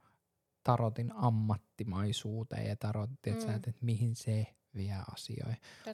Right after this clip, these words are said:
Speaker 1: On se sit niinku, et on ne mun asiakkaat tai on ne sit niitä yhteistyökumppaneja. Ja sit
Speaker 2: Mm.
Speaker 1: hyvinvointikuplan some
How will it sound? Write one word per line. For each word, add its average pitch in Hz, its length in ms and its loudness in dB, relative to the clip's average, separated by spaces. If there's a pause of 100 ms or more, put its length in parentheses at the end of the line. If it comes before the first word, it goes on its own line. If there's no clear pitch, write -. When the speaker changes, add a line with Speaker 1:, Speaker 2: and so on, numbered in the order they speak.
Speaker 1:
On 139 140 8
se 143 100 2
sit 151 240 2
niinku, 147 400 0 (580)
et 123 140 2
on 127 180 6
ne 120 80 6
mun 120 200 4
asiakkaat 107 840 2
tai 101 180 2
on 104 200 2
ne 101 80 2
sit - 280 -4 (440)
niitä 107 280 2
yhteistyökumppaneja. - 1120 -4 (260)
Ja 117 60 2
sit 123 200 2
Speaker 2:
Mm. 131 60 0
Speaker 1:
hyvinvointikuplan 135 880 2 (260)
some 135 380 2